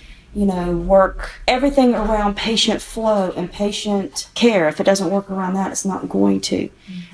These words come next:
Speaker 1: And I know that if I can show admin what I'm doing is based on that, that they're gonna support it a hundred ten percent. And I mean, no questions asked. It's like, "Let's do it. Let's get it done." But we have a, an amazing team of first nurses.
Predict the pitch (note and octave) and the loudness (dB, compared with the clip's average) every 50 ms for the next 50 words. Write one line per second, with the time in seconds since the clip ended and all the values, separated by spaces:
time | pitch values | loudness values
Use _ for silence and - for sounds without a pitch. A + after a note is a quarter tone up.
0 | F3 - G3+ G3+ G3 G3+ G#3 G#3 G3+ G3 G3 F#3+ F#3+ - F#3+ - - F#3+ F#3 G3 | -8 -2 0 2 2 2 2 2 2 2 2 0 0 -2 -4 -2 0 0 0 0
1 | G3 - - G#3 G#3 G3 F#3 F3+ F3+ F3 E3 - - - _ - - - G3+ F#3 | -2 -4 -4 -2 0 0 0 0 0 -2 -2 -4 -8 -20 _ -10 -2 2 2 2
2 | - - F3+ F3+ F#3 F3+ F#3+ G3 F#3 F3+ F3+ F3+ F3 F3 - - - _ _ - | 2 2 0 0 0 0 0 0 0 0 0 0 -2 -2 -4 -8 -20 _ _ -12
3 | F#3+ F#3+ A3 G#3 G3 F#3+ G3 F#3+ E3+ - G#3 G#3 G3+ G3+ G3 F#3+ F#3+ F3+ F3+ F3 | -4 0 2 4 4 4 2 2 2 2 2 2 4 4 2 2 0 -2 -2 -4
4 | - - F3+ F3 F3 F3+ - F#3 E3+ E3 E3 E3 F3 F#3+ A3+ B3+ - - - _ | -4 -2 -2 -2 -2 -2 -2 -2 0 0 0 0 0 0 0 0 -2 -4 -10 _
5 | _ - _ _ _ - F#3+ F3 G3 F#3+ G3 G3+ G3+ A3+ A3 G#3 G3+ - G3+ - | _ -20 _ _ _ -6 0 2 2 4 4 4 4 4 2 2 0 -2 -4 -2
6 | G#3 G#3+ G#3 G3 F3+ G3 G3 F#3+ F#3 - G3 F3+ - - - G3+ F#3+ E3+ E3 - | -2 0 2 2 2 4 2 2 2 2 0 0 0 -2 0 0 2 2 0 0
7 | F3+ F3+ F3+ F3+ - - G3+ G3+ G3 - G#3 G3 F#3 - - F3+ E3 F#3 F3 E3+ | 0 -2 -2 -2 -2 0 2 2 2 2 0 -2 -2 -2 -4 -2 0 0 0 0
8 | E3 - E3 - - - F#3+ - - G3 F#3 F3 - - - F#3 G3 - - G3+ | -2 -4 -8 -6 -2 -2 -2 0 0 0 0 0 -2 -2 -4 -4 -4 -2 0 0
9 | G3 F#3 F#3+ - - - _ _ _ - _ _ - G3 - - G3+ F#3 - - | 2 2 2 -2 -4 -10 _ _ _ -20 _ _ -4 -2 0 2 2 0 0 2
10 | F#3+ F#3+ F#3 F3 E3+ - - - - - - - - - - - F#3+ G3+ G#3+ G3+ | 0 2 2 2 0 -2 -6 -14 -20 -20 -20 -20 -20 -8 0 2 2 4 4 4
11 | G3 G#3 G3+ G3 F#3 F3+ E3 E3 E3+ - - - F#3 G3 F#3 F#3 F#3 F#3 F#3+ G3+ | 4 4 4 4 4 4 2 2 2 -2 -2 0 2 2 2 2 2 2 4 4
12 | G#3+ A3 G#3 F#3+ G3 F#3+ F#3 F3 E3+ - - F3+ G3 F#3+ F#3 F#3 F3+ F#3+ G3 F#3 | 4 4 4 4 2 2 2 2 0 -2 0 0 2 2 2 0 0 0 -2 -2
13 | - - F#3+ F#3+ F#3+ - - G3 F#3 F#3+ F#3+ F#3+ - G3 F#3+ F#3+ F3+ F3 - - | 0 0 0 0 0 0 0 0 0 0 0 0 0 0 0 0 0 -2 -4 -4
14 | - | -6